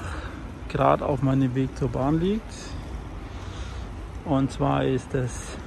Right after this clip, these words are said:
der Ausgang vom Nesenbach-Düker.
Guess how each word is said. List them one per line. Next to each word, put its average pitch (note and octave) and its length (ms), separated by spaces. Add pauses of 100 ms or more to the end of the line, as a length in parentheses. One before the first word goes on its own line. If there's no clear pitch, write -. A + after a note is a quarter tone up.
(1160)
der C#3+ 120
Ausgang G#3+ 400
vom D#3+ 160
Nesenbach-Düker. D3 1040